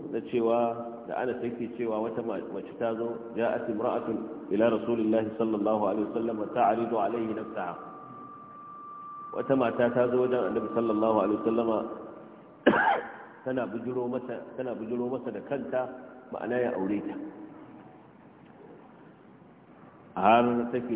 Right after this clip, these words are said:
cewa, "Ya Rasulullahi, alaka, alaka bi haja? Kana da buƙatar aure na?" Wanda an ji irin mummunar fassara da yawa ne.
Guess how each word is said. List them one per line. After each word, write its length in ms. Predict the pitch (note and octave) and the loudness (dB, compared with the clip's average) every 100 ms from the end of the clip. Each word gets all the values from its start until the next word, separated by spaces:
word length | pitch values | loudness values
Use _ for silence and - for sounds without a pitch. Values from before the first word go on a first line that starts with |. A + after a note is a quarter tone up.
| - | -2
cewa, 140 | A#2+ | 0
"Ya 80 | A#2 | 0
Rasulullahi, 720 | A#2 - A#2+ A2+ A2+ A2+ A2 G2+ - | 0 -2 -4 -4 -2 -2 -2 -4 -6
alaka, 480 | G2+ A2+ B2 B2 G#2 F#2 - | -4 -2 -2 -2 -4 -4 -6
alaka 320 | G2+ A#2+ A#2+ | -2 0 0
bi 160 | A2 G#2+ | -2 -2
haja? 440 | - A#2+ A#2 A#2 A2 - - - - - | 0 0 0 -2 -6 -10 -14 -16 -18 -10
Kana 220 | A2+ A#2+ G2+ | -2 0 0
da 60 | |
buƙatar 500 | F#2+ - B2+ - G#2 | -2 -4 -4 -4 -4
aure 260 | G#2+ A2+ A#2 | -2 0 0
na?" 100 | - - - - - - - - - - - - - - - - | -2 -4 -10 -12 -16 -18 -20 -20 -20 -20 -20 -18 -18 -16 -12 -2
Wanda 220 | G2+ G2 | 2 4
an 160 | B2+ B2 | 4 4
ji 80 | C3 | 6
irin 320 | C#3 B2 F#2+ | 8 8 8
mummunar 520 | A2+ A#2 D3 D3+ C#3+ | 4 4 6 8 8
fassara 320 | - C3+ B2+ G#2+ | 6 2 2 0
da 60 | F#2 | 0
yawa 180 | F#2 E2+ | -2 -4
ne. 160 | - | -6